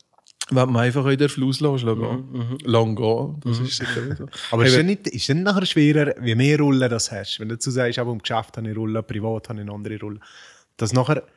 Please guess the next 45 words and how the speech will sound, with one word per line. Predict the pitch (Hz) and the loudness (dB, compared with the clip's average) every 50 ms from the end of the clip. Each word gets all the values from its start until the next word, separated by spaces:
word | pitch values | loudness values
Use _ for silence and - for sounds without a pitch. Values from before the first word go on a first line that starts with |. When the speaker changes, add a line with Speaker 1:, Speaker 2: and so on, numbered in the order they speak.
| _ _ _ _ _ _ _ _ _ - 113 - 117 | _ _ _ _ _ _ _ _ _ -18 -14 -10 -6
Speaker 3:
je, | 120 120 120 110 101 104 | -4 -2 -2 -2 -4 -4
je | 117 113 | -4 0
besser | 104 143 156 151 - - 175 | 4 4 4 4 4 2 2
dass | 151 135 123 - | 2 0 0 -2
du | - 131 | -2 -2
jemanden | 135 143 151 151 139 - | -2 -2 -2 -4 -6 -2
kennst, | - 143 139 139 117 107 101 - - - - - | 0 0 0 0 0 -4 -4 -4 -6 -6 -4 -6
desto | 107 - - - 110 101 _ _ _ _ _ _ _ _ _ _ _ _ | -6 -6 -6 -6 -8 -8 _ _ _ _ _ _ _ _ _ _ _ _
weniger | - 127 127 131 147 165 156 151 139 | 0 4 6 6 6 6 4 2 0
kannst | 120 - 123 117 - | -2 -2 -8 -10 -10
du | 120 - | -8 -4
die | - 147 | -2 0
Rolle | 135 135 135 143 147 139 | 2 2 2 0 -2 -4
spielen, | - - 165 156 147 135 | -4 -4 -4 -4 -2 -4
habe | 123 107 | -4 -6
ich | 107 - | -8 -10
das | - - | -16 -16
Gefühl. | - - 120 - - | -14 -12 -8 -6 -4
Also | 117 101 101 107 110 113 | -4 -4 -4 -6 -8 -6
du | - 131 | -4 0
bist | 135 131 117 | 0 0 0
ein | 127 117 | 0 0
guter | 120 123 - - | -2 -2 -4 -4
Schauspieler, | 107 - 123 117 127 123 - - 165 180 170 131 | -4 -2 -2 -2 -2 -2 -2 -2 0 0 0 -2
ja, | 110 107 131 147 151 - - | -2 -2 -4 -6 -6 -6 -4
Speaker 2:
Mhm. | - 123 123 127 139 165 | 0 4 6 6 6 6
Speaker 3:
aber | 185 120 110 120 113 - - - _ _ _ _ _ _ - | 4 2 2 0 -2 -2 -6 -14 _ _ _ _ _ _ 0
weißt, | 123 147 139 - - - | 2 2 2 0 -4 -4
je, | 131 135 127 113 95 | -4 -2 -2 -2 -4
je | 110 120 117 | -4 -4 -6
besser, | 110 110 107 - - 156 165 - - - 147 127 | -6 -8 -4 0 2 2 4 2 2 0 0 0
je | 120 120 | 0 0
länger | 120 131 151 170 175 175 175 | 2 4 4 4 4 4 2
dass | 151 139 139 131 - | 4 2 2 0 0
du | 131 | -2
den | 123 123 117 | 0 0 0
noch | 117 113 | -2 -4
kennst, | - - 117 107 107 - - - | -6 -6 -8 -8 -6 -6 -6 -6
desto | - 107 - - 117 | -4 -6 -6 -6 -6
tiefgründiger | - - 147 151 156 151 - - 156 151 151 139 127 120 113 | -2 4 4 6 6 4 4 2 2 2 2 2 2 0 0
dass | 107 110 - - | -2 -4 -8 -8
du | - | -10
den | 110 113 110 | -10 -8 -8
noch | 107 | -8
kennst, | - - 151 156 127 101 - | -4 -2 0 0 0 -2 -6